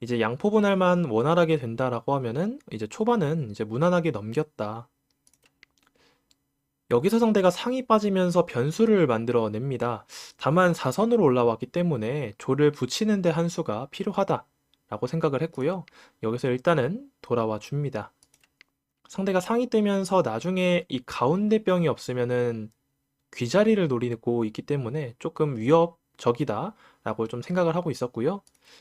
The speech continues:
일단은 상을 한번 끼워 넣습니다. 상대 포가 자리해서 일단 포가 넘으면서 말을 노리겠다. 그러니까 중앙말을 위치했고요. 그리고 이제 양포 분할을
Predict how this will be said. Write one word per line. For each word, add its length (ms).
일단은 540
상을 260
한번 280
끼워 240
넣습니다. 520
상대 220
포가 280
자리해서 720
일단 260
포가 280
넘으면서 640
말을 280
노리겠다. 560
그러니까 380
중앙말을 640
위치했고요. 640
그리고 320
이제 240
양포 380
분할을 540